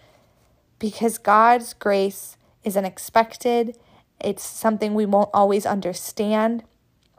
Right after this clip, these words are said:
but it's something that he wants us to experience and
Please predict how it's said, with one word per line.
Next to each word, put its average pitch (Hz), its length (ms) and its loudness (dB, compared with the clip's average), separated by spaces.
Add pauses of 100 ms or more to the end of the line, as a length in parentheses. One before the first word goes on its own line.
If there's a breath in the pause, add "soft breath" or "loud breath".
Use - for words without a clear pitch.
(200)
but 247 120 2
it's 220 140 2
something 226 320 0
that 208 140 -2
he 233 100 -2
wants 196 320 0
us 196 100 -10
to 208 120 -2
experience 190 760 -8
and 208 140 -8